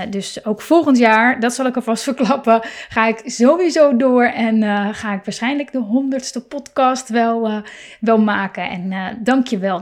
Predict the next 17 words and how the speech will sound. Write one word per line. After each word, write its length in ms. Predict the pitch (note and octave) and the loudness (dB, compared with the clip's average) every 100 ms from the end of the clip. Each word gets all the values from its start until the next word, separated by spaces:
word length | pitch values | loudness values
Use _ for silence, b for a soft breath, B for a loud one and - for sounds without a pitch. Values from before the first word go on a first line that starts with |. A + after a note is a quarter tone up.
| F#3 | -8
daarvoor. 320 | - - G3 | -12 -16 -10
Enorm 400 | A#3 A3 A3+ A3 | 0 2 4 0
bedankt. 580 | F#3 F#3 F3+ D#3 - B B B B B | -4 -6 -8 -12 -20 B B B B B
En 280 | - A#3+ B3 | 2 4 4
in 180 | - B3+ | 4 4
deze 280 | B3+ C4 B3 | 6 4 0
podcast 380 | C4 B3+ B3 B3 | -2 0 -2 2
wil 140 | A#3+ | 2
ik 160 | A#3 A#3 | 2 -2
je 100 | A#3+ | -2
heel 180 | A3+ | 0
graag 200 | A#3 A3 | 0 -2
meenemen 760 | G3 G#3+ A3 G#3 G3+ G3+ G3+ - | -2 0 0 2 0 0 -2 -4
in, 320 | G3 G3 F#3+ - | -6 -6 -6 -8
eh, 320 | G3 F#3+ - | -10 -10 -10
afgelopen 580 | - - G#3 G3+ G3+ F#3 | -10 -2 0 0 0 -4
jaar. 440 | F3 E3 E3+ F#3 | -2 -2 -4 -12